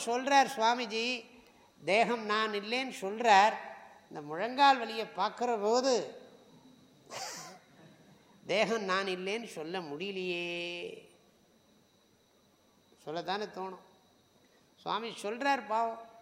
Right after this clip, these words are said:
விழுந்து விழுந்து திரும்ப திரும்ப இதையே சொல்லின்னு இருக்கார்.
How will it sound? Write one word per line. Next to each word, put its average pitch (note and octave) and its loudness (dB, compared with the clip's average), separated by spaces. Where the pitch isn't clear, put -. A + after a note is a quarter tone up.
விழுந்து E3 -8
விழுந்து D#3 -8
திரும்ப G3 -6
திரும்ப C#3+ -12
இதையே F3 -4
சொல்லின்னு F#3+ -12
இருக்கார். F3 -8